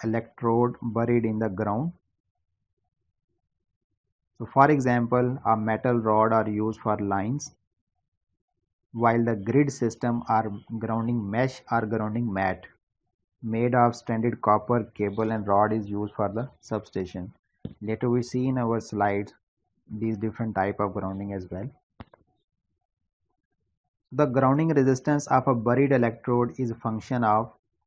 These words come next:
now that ground resistance has a three components, the resistance of the electrode itself and connection to it. So that point where we are connecting the equipment with that electrode, that connecting point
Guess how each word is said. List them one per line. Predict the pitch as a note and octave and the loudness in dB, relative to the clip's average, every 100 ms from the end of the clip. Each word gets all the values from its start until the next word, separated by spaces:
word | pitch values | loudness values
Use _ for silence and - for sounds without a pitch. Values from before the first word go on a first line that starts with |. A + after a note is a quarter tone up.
| _ | _
now | A#2+ A2+ A2+ A2 A2+ A#2+ G#2+ | -4 0 2 0 -2 -10 -6
that | A#2 B2 B2 - _ _ _ _ _ - | -2 -2 -2 -18 _ _ _ _ _ -10
ground | A#2 A2+ A#2+ | -4 0 2
resistance | A2+ A2 B2+ A#2+ - _ _ - | 0 0 -2 -2 -6 _ _ -6
has | A2 A2+ | -2 -2
a | |
three | A2+ D3 | 0 0
components, | D3+ A2+ G#2 G#2+ A2+ A#2 _ _ _ _ _ _ | 0 -2 -2 -4 -4 -6 _ _ _ _ _ _
the | B2+ B2 | -6 -2
resistance | A#2+ B2 - D#3 C#3 | -2 -2 0 0 2
of | C3 | 2
the | C3 | 4
electrode | B2 A#2 - B2+ A2+ | 2 2 2 0 0
itself | A2+ - D3 E3 - | -4 0 0 0 -4
and | A2+ A#2+ A#2+ | -4 -2 0
connection | A#2+ A#2+ - B2+ A2+ | 0 0 -2 -6 -2
to | F#2 | -4
it. | F2+ - _ _ _ _ | -6 -12 _ _ _ _
So | - | -12
that | G#2 A#2 C3+ C#3 | -2 2 2 2
point | C3 B2+ B2+ | 0 0 0
where | A#2 B2 B2 | 2 2 2
we | A#2+ A#2+ | 0 0
are | A#2 | -2
connecting | - A#2 A#2 - C3+ B2+ - - | -4 -2 -2 -4 -4 -4 -8 -8
the | A2 | -6
equipment | A#2 - B2 B2 C#3 | -4 -2 -2 0 0
with | C3+ A#2+ | 2 4
that | B2+ B2+ | 2 4
electrode, | A#2 A2+ C3 B2+ A2 | 0 0 0 0 2
that | A2+ A2+ | 2 2
connecting | A2+ G#2 C3+ B2 | 0 -2 -2 -2
point | A#2 A2+ A#2+ D#3 | 0 2 2 -4